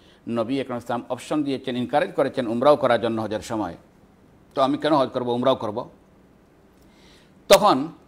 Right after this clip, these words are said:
আপনি প্রথম যে উমরা এহরাম বাঁধতেছেন ওটা উমরার এহরাম হবে। আপনি এখান থেকে মক্কায় ঢুকার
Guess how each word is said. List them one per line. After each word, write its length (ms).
আপনি 280
প্রথম 380
যে 160
উমরা 420
এহরাম 260
বাঁধতেছেন 440
ওটা 140
উমরার 300
এহরাম 240
হবে। 200
আপনি 400
এখান 380
থেকে 340
মক্কায় 420
ঢুকার 400